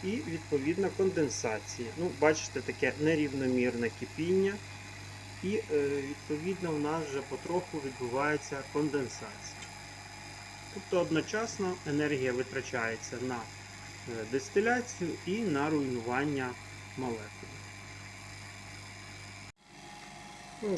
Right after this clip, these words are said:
коли ми вже перегріваємо досить сильно, у нас відбувається одночасно і крекінг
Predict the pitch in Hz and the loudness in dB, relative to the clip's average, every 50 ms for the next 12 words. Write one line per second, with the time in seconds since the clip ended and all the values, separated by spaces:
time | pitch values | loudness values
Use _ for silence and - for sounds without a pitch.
0 | - - 160 151 147 151 143 143 139 131 120 120 127 120 - - 135 131 127 123 | 4 8 8 12 12 12 12 10 8 4 6 4 4 2 4 4 4 6 6 4
1 | 107 117 135 127 127 135 120 117 113 113 110 110 120 127 - - - - - - | 4 4 4 4 4 4 2 0 -2 -6 -4 0 0 0 0 0 -6 -10 -8 0
2 | - - 226 240 233 220 208 202 196 190 170 156 143 131 117 - - 127 120 117 | 6 8 10 10 10 10 8 6 6 4 4 2 0 -2 -4 -4 -4 -2 -2 -2
3 | 117 117 117 123 123 120 127 127 123 117 117 - - 120 117 107 123 120 113 - | -2 0 0 0 2 2 4 4 4 4 2 0 -2 -4 -4 -2 -2 -4 -6 -4
4 | - 123 110 107 - - - - - - - - - - - - 185 208 226 220 | -4 -4 -4 -4 -8 -12 -14 -14 -14 -10 -8 -8 -8 -8 -10 -4 0 2 2 2
5 | 214 - 202 190 185 | 2 2 2 2 2